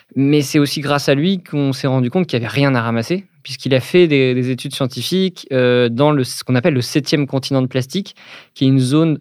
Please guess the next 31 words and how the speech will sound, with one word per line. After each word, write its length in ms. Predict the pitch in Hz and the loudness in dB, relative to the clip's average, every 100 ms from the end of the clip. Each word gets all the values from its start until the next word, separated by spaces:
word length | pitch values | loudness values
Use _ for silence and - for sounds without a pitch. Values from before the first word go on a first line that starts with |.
| _ | _
de 80 | 131 | -4
concentration 840 | 131 139 131 135 - 135 - 143 147 - _ _ | -4 -2 -2 -4 -2 -4 -2 -4 -4 -10 _ _
de 100 | 127 | 2
microparticules. 840 | 147 143 - 143 127 - 113 156 160 - - - - _ 135 | 4 4 0 -4 -4 -6 -6 -4 -6 -10 -20 -20 -20 _ 0
Et 180 | 135 - - | 0 -2 -4
on 120 | 135 | -2
s'est 200 | 131 139 | 0 0
rendu 340 | 120 143 135 | 2 2 0
compte, 260 | 131 170 - | -2 -2 -2
grâce 380 | 110 120 151 151 | -4 -2 0 0
à, 320 | 120 110 110 | 0 0 -2
à 160 | 101 113 | -4 -4
ces 140 | 120 | -2
recherches, 440 | 113 123 262 - - - - - - | -2 0 -2 -6 -14 -20 -20 -20 -4
qu'il 100 | 135 | 0
y 20 | |
avait 120 | 120 | 2
rien, 220 | 104 123 107 | 2 0 -2
en 20 | |
fait. 320 | 104 - - _ | -6 -10 -14 _
Puisque 320 | - - 143 127 | -12 -4 -2 -2
si 180 | - | 0
on 80 | 180 | 2
ramasse 380 | 147 165 170 165 | 2 2 0 0
la 100 | 143 | -2
totalité 920 | - 180 175 180 165 160 156 165 156 _ _ _ _ _ | 0 -4 0 0 0 -2 -2 -2 -4 _ _ _ _ _
de 160 | 131 131 | -4 -2
ce 140 | - | -2
continent 580 | 123 151 139 - 147 147 | -4 -4 -4 -2 -2 -2
de 120 | 147 123 | -6 -6
déchets, 420 | 123 117 175 | -4 -4 -6